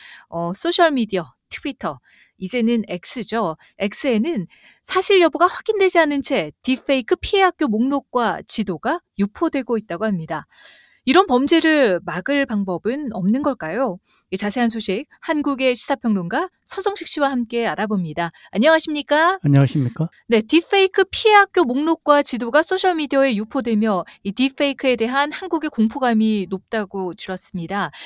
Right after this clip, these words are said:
Speaker 1: 이 텔레그램 대화방에서는 아주 구체적인 신상 정보가 나오고 있다고요?
Speaker 2: 네. 어, 뭐, 지금 그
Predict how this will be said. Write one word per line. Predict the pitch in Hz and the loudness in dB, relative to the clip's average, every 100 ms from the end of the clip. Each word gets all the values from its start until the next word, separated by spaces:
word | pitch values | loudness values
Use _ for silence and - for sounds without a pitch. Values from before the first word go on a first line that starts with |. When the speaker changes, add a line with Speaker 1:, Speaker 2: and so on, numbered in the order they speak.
| - - | -10 -6
Speaker 1:
이 | |
텔레그램 | 196 349 339 320 320 | -4 0 0 2 0
대화방에서는 | 220 208 262 254 226 214 196 269 302 - - | 0 -2 0 0 0 0 0 0 -4 -12 -4
아주 | 185 220 | -4 -2
구체적인 | - 202 349 330 240 | -6 -2 0 2 2
신상 | 208 349 381 370 | 0 0 -2 -2
정보가 | 339 269 214 208 185 | -2 -4 -6 -8 -8
나오고 | 156 170 175 | -8 -8 -4
있다고요? | 214 - 156 170 247 151 147 _ - | -6 -6 -10 -6 -4 -6 -8 _ -14
Speaker 2:
네. | 156 147 131 120 113 _ _ _ _ - | -8 -8 -8 -12 -20 _ _ _ _ -4
어, | 160 147 131 131 - | -2 0 -2 -4 -6
뭐, | 175 185 175 156 160 _ | 0 4 4 4 0 _
지금 | - 202 202 196 170 | -6 0 0 0 -6
그 | - 156 147 139 | -4 -2 -2 -2